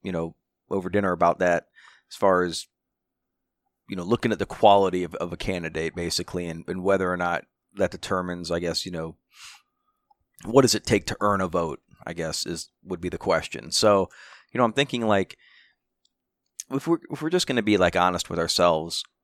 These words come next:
when we view, like, you know, I guess, a primary election like we just did, um, most people, and I'm, I,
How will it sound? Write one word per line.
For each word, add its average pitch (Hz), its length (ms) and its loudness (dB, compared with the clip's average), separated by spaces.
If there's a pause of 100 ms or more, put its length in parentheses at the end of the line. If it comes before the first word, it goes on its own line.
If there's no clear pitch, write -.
(680)
when 101 480 0
we 95 120 -2
view, 95 320 -2
like, 87 440 -4 (440)
you 95 140 -10
know, - 220 -12 (260)
I - 20 -6
guess, 85 180 -4
a 85 100 -2
primary 82 500 -4
election 80 480 -10 (320)
like - 120 -14
we 85 100 -10
just 82 220 -8
did, 80 260 -6 (680)
um, 90 460 -2 (1700)
most 165 580 2
people, 82 400 -2
and 123 100 0
I'm, 127 180 -2 (760)
I, 95 140 -4